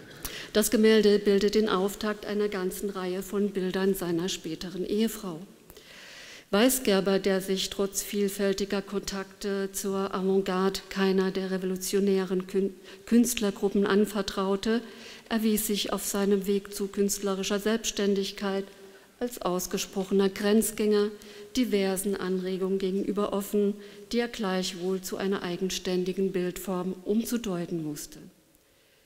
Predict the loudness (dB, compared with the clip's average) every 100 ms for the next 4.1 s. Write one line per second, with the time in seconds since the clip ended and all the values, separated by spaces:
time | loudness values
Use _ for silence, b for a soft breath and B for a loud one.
0 | _ 2 4 4 4 4 4 4 2 0
1 | 0 0 -2 0 0 0 -2 -2 0 0
2 | 0 0 -2 -4 -4 -6 -6 -2 -2 0
3 | -2 0 -2 0 -2 -2 -4 -2 0 0